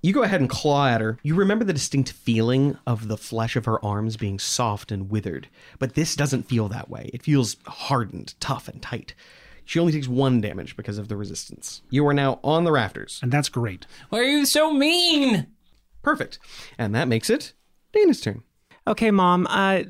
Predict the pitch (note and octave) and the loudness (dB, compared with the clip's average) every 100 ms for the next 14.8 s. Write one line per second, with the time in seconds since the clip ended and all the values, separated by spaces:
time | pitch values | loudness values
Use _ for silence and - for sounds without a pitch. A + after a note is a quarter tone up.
0 | - - G3 G3 A3 C4+ C4+ F3+ G#3 - | -8 -2 0 0 0 2 4 2 0 -2
1 | - - - - - G5+ G#5+ G#5+ A5 - | -4 -8 0 2 2 2 2 2 2 0
2 | - - - A#4+ - - G#3+ G#3 A3+ A3 | 0 -2 -2 -4 -4 0 2 4 4 2
3 | - G3+ F#3+ G3 G3 G3 G3 F#3+ F#3 - | 2 2 2 4 4 4 4 4 0 -2
4 | G#3 F#3 F3 G3 - F#3 - - F#3 G3 | 0 2 0 -2 0 -2 0 -2 2 2
5 | G3+ A3+ A#3+ C4 C#4 A3 G3+ A3 G#3+ A3 | 2 2 0 0 -2 -2 -2 -2 -2 -2
6 | G#3+ C4+ - A#3+ A3 - A3 G#3+ A3 - | 0 0 0 0 0 0 0 2 -2 -6
7 | - - - - - F4 A3+ F3 A#3+ F3 | -20 -20 -18 -18 -2 0 2 2 2 0
8 | - F3 - C4 C4+ C4+ D4+ C#4 D4 C#4+ | 0 -2 2 2 4 2 2 0 2 2
9 | C#4 C4+ A#3 C#4 D4 - A3 - G3+ - | 2 2 2 2 0 0 -2 -6 -14 -2
10 | G#3+ G#3 G#3+ A3 A3 A3 - - - F#3+ | 0 2 0 2 0 0 -16 -10 -4 0
11 | F#3 G3+ G#3 - F#3 F3+ F3+ F3 G#3 A#3 | 2 2 2 2 2 4 2 2 0 -2
12 | - - - G3 G3 F#3+ F#3+ F3+ F3+ F#3 | -12 -10 -2 2 2 0 0 0 0 2
13 | F#3 F#3+ G3 A#3+ E4 D#4 D4+ D#4 D#4 - | 2 2 0 2 2 4 2 2 0 0
14 | G#3 G3 A3 G#3+ A#3 - B3+ | -2 0 -2 -2 -4 -4 -6